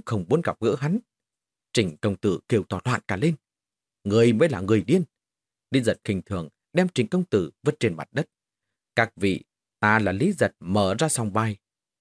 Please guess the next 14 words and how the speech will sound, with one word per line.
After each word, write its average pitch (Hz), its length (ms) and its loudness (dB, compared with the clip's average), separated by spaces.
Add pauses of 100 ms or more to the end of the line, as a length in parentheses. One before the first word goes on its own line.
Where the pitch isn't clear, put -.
Thế 110 200 2
nhưng 90 260 0 (340)
chính 185 220 2
là 95 240 0 (220)
làm 113 240 0
cho 185 160 0
mọi 117 240 0
người 98 200 0
vui 104 320 0
chơi 110 240 0
một 95 80 -6
cách - 200 -10
vui 113 180 2
vẻ. 92 200 -4